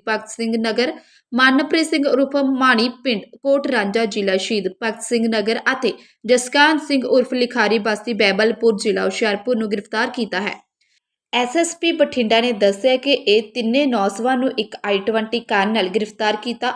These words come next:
ਅਤੇ ਇਸ ਸਾਰੀ ਘਟਨਾ ਪਿੱਛੇ ਸਾਜ਼ਿਸ਼ ਕਰਤੇ ਦੀ ਪੁਲਿਸ ਵੱਲੋਂ ਪਹਿਚਾਣ ਕਰ ਲਈ ਗਈ, ਜੋ ਕਿ ਆਈਲੈਟਸ ਕਰਕੇ ਵਿਦੇਸ਼ ਗਿਆ ਸੀ ਅਤੇ ਡਾਕਟਰ ਦੇ ਪਰਿਵਾਰ ਨੂੰ ਚੰਗੀ ਤਰ੍ਹਾਂ ਜਾਣਦਾ ਸੀ।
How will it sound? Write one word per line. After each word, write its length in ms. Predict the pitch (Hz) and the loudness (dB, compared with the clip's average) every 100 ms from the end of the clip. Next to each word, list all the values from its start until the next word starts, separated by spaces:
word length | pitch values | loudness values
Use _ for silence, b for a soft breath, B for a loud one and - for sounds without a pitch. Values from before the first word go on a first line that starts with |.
| - | -2
ਅਤੇ 140 | 226 208 | 0 0
ਇਸ 320 | - - - | 0 -6 -4
ਸਾਰੀ 220 | 208 208 | -2 -2
ਘਟਨਾ 380 | 214 226 220 254 | -2 -4 0 -2
ਪਿੱਛੇ 440 | - 233 220 190 B B B | -2 0 2 2 B B B
ਸਾਜ਼ਿਸ਼ 500 | - 294 269 294 311 | 2 6 6 4 0
ਕਰਤੇ 380 | 285 254 269 285 | 0 0 2 2
ਦੀ 100 | 247 | 2
ਪੁਲਿਸ 540 | - _ 254 254 262 | -6 _ -4 -4 0
ਵੱਲੋਂ 220 | 220 196 202 | 0 2 2
ਪਹਿਚਾਣ 520 | 214 202 - 208 233 - | 0 0 0 0 0 -2
ਕਰ 160 | 277 247 | 0 2
ਲਈ 180 | 208 | 0
ਗਈ, 280 | 185 185 - _ _ | 0 -2 -4 _ _
ਜੋ 180 | 220 202 | 0 2
ਕਿ 180 | 220 - - | 2 0 2
ਆਈਲੈਟਸ 420 | 202 214 220 - | 2 2 -2 -2
ਕਰਕੇ 300 | 220 214 220 | -4 0 -2
ਵਿਦੇਸ਼ 420 | 196 196 240 - 240 | 0 -2 -2 -2 0
ਗਿਆ 160 | 233 | 0
ਸੀ 240 | 233 285 294 | 0 -2 -2
ਅਤੇ 340 | - 220 208 | -2 0 0
ਡਾਕਟਰ 340 | 196 214 220 | 2 0 0
ਦੇ 140 | 214 233 | 0 0
ਪਰਿਵਾਰ 460 | 233 220 202 202 | 0 -2 0 0
ਨੂੰ 100 | 202 | -2
ਚੰਗੀ 280 | 202 220 202 | -2 -2 -2
ਤਰ੍ਹਾਂ 260 | 202 208 220 | 0 0 2
ਜਾਣਦਾ 400 | 262 240 220 196 | 0 0 0 0
ਸੀ। 180 | 196 | -2